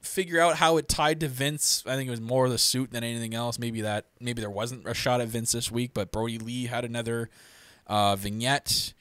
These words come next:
with the, uh, the three, um, the three creepers. The one was well dressed and the other two were not. And he's ripping them apart. He's like, "You gotta be more like this guy." He comes, you know, "Can't be looking like that." Um, he's just, we got more of this, like, boss type mentality from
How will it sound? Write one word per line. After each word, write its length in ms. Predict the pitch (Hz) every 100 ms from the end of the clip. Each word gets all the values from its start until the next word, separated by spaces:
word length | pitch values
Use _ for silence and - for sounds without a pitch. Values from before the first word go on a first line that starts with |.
| _ _ _ -
with 260 | 104 - -
the, 680 | 104 107 104 101 101 98 92
uh, 140 | 95
the 120 | 92
three, 880 | - - 135 143 139 139 131 123 120 110 _ -
um, 680 | 107 107 104 98 95 92 82 - - _ _ - - _ -
the 80 | 110
three 220 | - 135
creepers. 720 | - 147 143 147 139 135 - - - - -
The 100 | 131
one 260 | 127 139
was 180 | 135 127
well 220 | 120 127
dressed 320 | 117 120 117 -
and 80 | 110
the 60 |
other 180 | 113 117
two 220 | - 120
were 120 | 110
not. 280 | 104 107 113
And 80 | 107
he's 180 | 107 101
ripping 220 | 113 113
them 120 | 107
apart. 340 | 95 - 117 113
He's 100 | 101
like, 80 | 104
"You 80 |
gotta 180 | 120 113
be 120 | 113
more 180 | 113 117
like 180 | 92 -
this 200 | 143 -
guy." 360 | 147 135 131 123
He 140 | 120
comes, 520 | - 120 101 92 - _ 117
you 120 | 110
know, 160 | 92 - - - - -
"Can't 160 | 135
be 80 | 131
looking 240 | 131 135
like 240 | 120 113 -
that." 380 | 117 117 117 - - - - -
Um, 260 | 95 95 113
he's 100 | 147
just, 220 | 190 165
we 80 | 175
got 140 | 190
more 300 | 165 165 208
of 40 |
this, 140 | 190 -
like, 280 | 156 113 -
boss 520 | 127 131 127 - -
type 320 | - 123 -
mentality 760 | 113 113 104 - 104 104 98 92
from 580 | 85 - 95 90 85 85